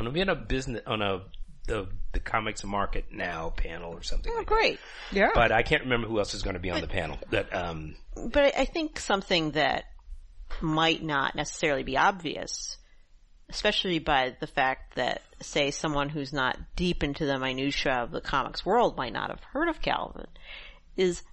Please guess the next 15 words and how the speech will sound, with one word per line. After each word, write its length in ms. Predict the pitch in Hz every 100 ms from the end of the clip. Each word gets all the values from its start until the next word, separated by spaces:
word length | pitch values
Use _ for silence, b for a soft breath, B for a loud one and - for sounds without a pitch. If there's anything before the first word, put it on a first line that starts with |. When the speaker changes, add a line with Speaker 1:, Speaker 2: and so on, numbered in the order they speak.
| - -
Speaker 2:
how 320 | - 226 240 269
many 600 | 220 185 170 165 165 160 - - - - - - - - - - - - -
writers, 680 | 165 165 156 131 123 - - -
editors, 800 | 170 165 160 151 135 117 - - -
creators, 960 | - 165 165 175 160 143 135 - - -
major 420 | 170 165 175 175 165
comics 440 | - 180 165 160
journalists 720 | 160 147 135 127 - - - - -
passed 640 | - 190 185 190 - - - _ - -
through 500 | - 160 160 156 151 -
P 260 | - 196 185
W 640 | 160 147 135 131 127 117 -
under 240 | 147 135
your 200 | 131 -
editorship, 580 | - - - - -